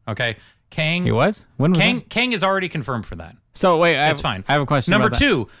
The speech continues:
Speaker 1: you can't have Multiverse of Madness without this show leaving it as the timeline is gonna go nuts. Like,
Speaker 2: Yes.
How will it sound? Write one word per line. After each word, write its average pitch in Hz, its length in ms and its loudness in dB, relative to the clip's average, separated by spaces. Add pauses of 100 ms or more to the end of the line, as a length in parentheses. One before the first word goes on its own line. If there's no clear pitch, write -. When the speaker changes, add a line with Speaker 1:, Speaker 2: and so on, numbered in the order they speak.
(100)
Speaker 1:
you 185 160 2
can't 208 400 0
have 208 320 0
Multiverse 175 560 -2
of 143 40 -4
Madness 143 520 -2
without 135 520 -2 (380)
this 151 540 -2
show 139 600 -2
leaving 139 500 0
it 127 180 -4
as 117 480 -4
the 131 140 -8
timeline 120 540 -2
is 101 100 -8
gonna 117 160 -4
go 110 100 -4
nuts. 92 340 -8
Like, 131 80 4
Speaker 2:
Yes. - 380 -2